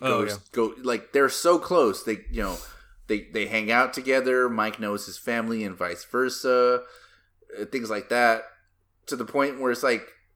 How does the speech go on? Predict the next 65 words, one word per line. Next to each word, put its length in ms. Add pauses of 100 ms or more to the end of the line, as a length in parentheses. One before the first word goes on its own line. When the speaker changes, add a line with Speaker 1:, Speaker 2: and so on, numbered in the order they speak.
(380)
Speaker 2:
why 260
is 160
he 80
treating 320
him 140
like, 360
"You're 200
the 100
pain 300
in 60
my 180
ass 480
who, 80
who 240
always 340
brings 300
me 80
the 80
bad 360
news 380
and 100
I 60
have 120
to 80
drink 220
this 140
shit 200
and 80
I 40
get 180
out 180
of 60
here 120
and 100
do 60
your 180
job"? 400
Like, 160 (1080)
if 140
you 140
yell 240
at 100
your 100
employee, 240
there's 220
a 60
distance 500
there. 300 (200)
But 140 (100)
as 80
soon 140
as 80
we 60
clock 340
out, 380 (400)
"Oh, 340
come 180
to 60
my 140
daughter's 420
soccer 320
game," 420
or 40
some 200
shit. 360